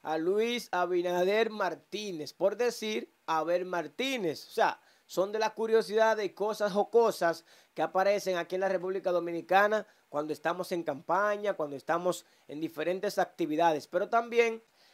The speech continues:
miren lo que hace el calor supuestamente, que la información la desconozco porque es un video que ha circulado en redes sociales, no se sabe dónde fue, no tenemos la información, cuál fue el motivo, pero una señora se desnuda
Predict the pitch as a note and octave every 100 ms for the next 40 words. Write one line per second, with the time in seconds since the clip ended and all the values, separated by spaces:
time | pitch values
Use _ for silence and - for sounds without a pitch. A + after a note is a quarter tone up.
0 | - F#3 B3+ C4 B3 A#3 G3+ G3 G#3 A3
1 | A3+ A3 G#3+ - E3+ F3 A3 G#3 F3+ -
2 | F#3 - F#3 E3+ F3 D3+ - B2 - _
3 | _ _ E3 E3+ F3 E3+ E3+ E3 E3 E3
4 | E3 E3 E3+ F3 E3 G3+ A#3 A#3 A#3+ A#3+
5 | A#3+ A#3 - F3+ F3 D#3 D#3+ D#3+ G3+ G#3
6 | G3+ G#3+ G#3+ F3 G#3 F#3 - G3 G#3 F3
7 | F3 F#3 F#3+ F#3+ G3+ F3 E3 - _ _
8 | - C#3+ E3+ G3+ F#3+ F3 F3+ F3+ F#3 F#3+
9 | A3 G#3+ - _ _ _ - C3+ F3 F#3
10 | F#3+ F#3+ F#3 E3+ F3 E3+ F#3 G3+ F#3+ F#3+
11 | G#3+ G#3+ F#3+ - _ _ _ - F3+ E3+
12 | F#3 G#3 G#3 G#3 A3+ A3+ F3 E3+ E3 _
13 | _ D3+ F3+ F3+ E3+ F#3+ A3 F#3 G#3 G#3+
14 | A3 G#3+ G3 G#3 G3+ G#3 A3 F3+ D3